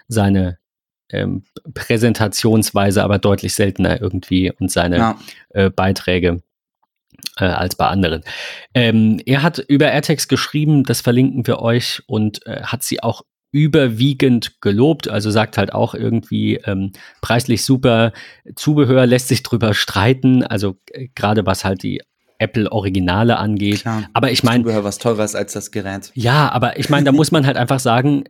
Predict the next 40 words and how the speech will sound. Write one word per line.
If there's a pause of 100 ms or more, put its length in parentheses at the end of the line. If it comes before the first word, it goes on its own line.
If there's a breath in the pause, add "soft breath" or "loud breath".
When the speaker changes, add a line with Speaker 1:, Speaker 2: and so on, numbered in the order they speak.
Speaker 1:
du
bist
halt
Speaker 2:
<clears throat>
Speaker 1:
nicht
gezwungen,
es
zu
kaufen.
Speaker 2:
Ja,
ist
so.
Speaker 1:
Und
wenn
du
es
als
Gesamtpaket
ansehen
willst,
dann
kannst
du
dir
halt
überlegen,
ob
es
dir
sechzig,
siebzig
Euro
wert
ist
oder
nicht.
Ich
sage,
nein,
auf